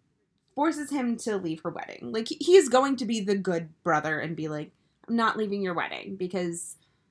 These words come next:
it's your wedding and you don't do that." But she's like, "No, you have to go. Please leave my wedding." And also, they don't have parents, so, like, he's sort of, like,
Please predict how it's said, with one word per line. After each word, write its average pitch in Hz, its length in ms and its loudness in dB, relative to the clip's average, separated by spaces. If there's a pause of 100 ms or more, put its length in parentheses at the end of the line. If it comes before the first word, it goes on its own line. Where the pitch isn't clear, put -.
(500)
it's 185 200 -2
your 170 100 -6
wedding - 520 -4
and 165 360 -6 (920)
you 185 160 -2
don't 160 300 -2
do 202 200 0
that." 143 320 4 (140)
But 170 260 -2 (220)
she's 202 280 -10
like, 190 300 -2 (140)
"No, 175 240 -4
you 175 420 -4 (380)
have 143 220 -10
to 143 100 -8
go. - 260 -16
Please - 360 -12 (120)
leave 160 240 -6
my 170 120 -4
wedding." 110 420 -8
And 226 160 -2 (240)
also, 339 240 0 (100)
they 330 120 0
don't 359 160 4
have 254 140 -4
parents, 208 400 -2
so, 208 100 -4
like, 202 160 -4
he's 247 300 -6
sort 202 360 -4
of, 185 100 -2
like, 180 300 -4